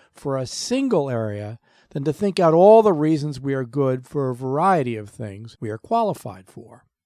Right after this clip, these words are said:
Having spent the time to delve deeper into our value, we can have a clearer sense of that value which will serve us in whatever direction we head. Our network.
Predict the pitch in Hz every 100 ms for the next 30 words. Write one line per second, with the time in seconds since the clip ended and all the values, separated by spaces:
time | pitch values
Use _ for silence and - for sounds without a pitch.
0 | _ _ _ _ _ - 165 165 151 -
1 | 226 247 - 208 - 147 127 107 110 -
2 | _ _ _ 131 120 139 135 107 156 185
3 | 156 131 123 113 110 120 202 180 104 87
4 | 104 _ _ _ - 151 160 143 131 127
5 | - 247 269 147 - 120 110 120 - _
6 | _ _ - 170 160 147 131 123 117 107
7 | 117 123 - 139 117 - 220 127 95 107
8 | - - _ _ 139 131 123 127 123 127
9 | - 170 170 113 123 110 104 - 117 123
10 | 131 - 202 92 _ _ _ _ _ _
11 | _ _ _ _ _ _ _ _ _ _
12 | _ _ _ - 156 196 254 120 90 _